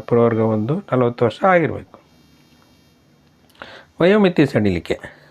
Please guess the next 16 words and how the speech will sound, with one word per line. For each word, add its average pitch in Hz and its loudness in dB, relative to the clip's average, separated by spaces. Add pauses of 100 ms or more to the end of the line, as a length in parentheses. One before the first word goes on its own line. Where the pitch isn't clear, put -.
(480)
ಸರ್ಕಾರಿ 196 0
ನೌಕರರು, 120 0 (720)
ಮಾಜಿ 160 0
ಸೈನಿಕರು, 117 0 (680)
ಅಂಗವಿಕಲರು, 131 0 (220)
ವಿಧವೆ, 131 2 (180)
ಜೀತ 135 2
ಕಾರ್ಮಿಕರು, 110 -2 (600)
ಎನ್ 165 2
ಸಿ 170 2
ಸಿಯಲ್ಲಿ 127 0
ಸೇವೆ 131 2
ಸಲ್ಲಿಸಿರುವವರು, 107 0 (840)
ಗ್ರಾಮ 147 2 (120)
ಸಮೂಹ 127 2
ಪರಿಶೀಲಕರು, 117 2